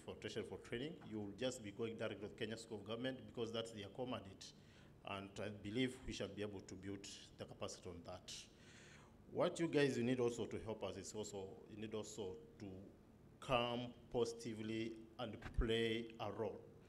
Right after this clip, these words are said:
Because what I've seen is that it's like, uh, you have said this role belongs to the ifmis alone.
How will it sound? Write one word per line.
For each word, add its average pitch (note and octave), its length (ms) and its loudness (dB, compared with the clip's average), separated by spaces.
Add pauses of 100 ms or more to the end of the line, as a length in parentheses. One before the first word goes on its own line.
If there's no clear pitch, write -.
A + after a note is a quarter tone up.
(400)
Because B2 640 6
what C3 180 6
I've A2+ 180 4
seen B2 380 0
is G2+ 220 -4
that F#2+ 300 0
it's G2 200 -4
like, G2 320 0
uh, G2+ 220 0 (500)
you G#2 140 -2
have G#2 120 0
said C3 300 2
this A#2+ 260 -4
role A#2 220 6
belongs G#2+ 440 0
to - 100 -10
the F#2+ 220 -2 (420)
ifmis A#2+ 320 -4
alone. F#2 260 -2